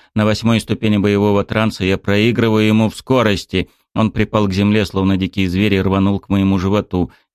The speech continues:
Не меняя стойки, левой рукой я раскрутил клинок прямо перед собой и щелчок пальцев. Каким-то образом, почувствовав опасность, вампир успел отпрыгнуть.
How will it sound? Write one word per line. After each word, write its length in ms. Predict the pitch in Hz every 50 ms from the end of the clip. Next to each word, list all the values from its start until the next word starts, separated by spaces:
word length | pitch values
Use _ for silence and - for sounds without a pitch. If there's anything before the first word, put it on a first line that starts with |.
| _ _ _ _ _
Не 120 | 110 120
меняя 400 | 120 131 131 131 131 127 120 110
стойки, 420 | - _ - 135 135 127 127 -
левой 400 | 113 110 113 123 127 120 117 117
рукой 400 | 113 120 117 117 - - 123 117
я 140 | 117 117 113
раскрутил 500 | 110 107 - - 135 117 104 - 123 113
клинок 420 | 107 - 113 113 113 117 107 - _
прямо 320 | - 117 117 117 117 113
перед 300 | - - 123 113 113 95
собой 360 | - - 123 117 123 135 135
и 360 | 127 135 143 165 151 - _
щелчок 540 | - - - 135 135 120 - 143 131 - _
пальцев. 520 | - 110 95 - - 95 87 - - - _ _ - _ _ _
Каким-то 440 | - 104 - - 110 104 - 104 104
образом, 380 | 98 101 101 95 90 92 90
почувствовав 680 | - - 95 - - - 92 - _ 98 92 85 - -
опасность, 540 | 92 82 _ - 104 98 - 104 90 - -
вампир 300 | 92 87 87 - 95 87
успел 300 | 85 - - - 92 87
отпрыгнуть. 540 | 87 85 _ - 95 82 - 87 85 -